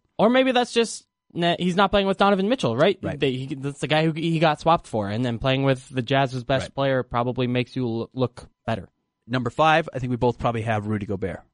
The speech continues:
Speaker 1: Yeah. I mean, he, he has been good enough when healthy that, uh, he has been a big impact on games with rebounding, putbacks, finishing at the rim.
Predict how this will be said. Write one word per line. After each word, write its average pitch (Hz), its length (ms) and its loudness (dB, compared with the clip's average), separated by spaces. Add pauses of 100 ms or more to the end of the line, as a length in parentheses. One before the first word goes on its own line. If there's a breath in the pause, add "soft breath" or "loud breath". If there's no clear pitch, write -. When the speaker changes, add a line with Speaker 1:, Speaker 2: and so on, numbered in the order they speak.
Speaker 1:
Yeah. 127 240 2 (640)
I 165 80 6
mean, 165 180 4
he, 185 300 4
he 165 300 2
has 151 260 2
been 147 240 0
good 143 120 0
enough 139 280 -2
when 139 160 0
healthy 123 480 0
that, 107 420 -2
uh, 107 360 -4
he 117 200 -4
has 117 220 -2
been 113 160 -6
a - 20 -6
big 107 240 -6
impact 110 340 -4
on 104 140 -4
games 107 260 -4
with 104 160 -16
rebounding, 104 600 -4
putbacks, 101 560 -8
finishing 104 360 -20
at 92 120 -20
the 95 40 -20
rim. 95 300 -16